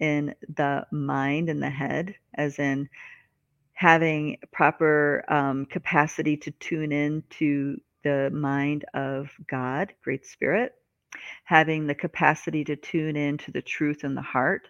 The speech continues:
love, Munai, and having the capacity to take action on these two systems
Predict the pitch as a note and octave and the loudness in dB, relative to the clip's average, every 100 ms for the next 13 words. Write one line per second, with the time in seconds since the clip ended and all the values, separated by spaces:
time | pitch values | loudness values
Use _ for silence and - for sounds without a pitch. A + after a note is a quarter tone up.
0 | _ - C3+ C3 B2 B2+ G#3+ G#3+ - C3+ | _ -8 -4 -2 0 0 -2 -6 -4 -2
1 | B2+ B2 C3+ A3 - _ - - - - | 0 -2 -4 -6 -10 _ -20 -18 -16 -10
2 | - D#3+ D#3 D3+ D#3 D3 E3+ - D3 D3 | -4 2 4 4 0 -4 -6 0 2 2
3 | - D3 D3 D#3 - D#3 - - D#3+ A#3 | -2 -4 -4 -8 2 2 2 4 6 6
4 | - - - - - - _ - D#3+ D#3 | 2 -4 -4 -6 -14 -20 _ 4 4 4
5 | D#3+ - D3 D#3+ - - D#3 D3 D#3 - | 2 -2 -2 -2 -2 0 2 2 -2 -6
6 | D3+ - D#3 | -4 -2 -2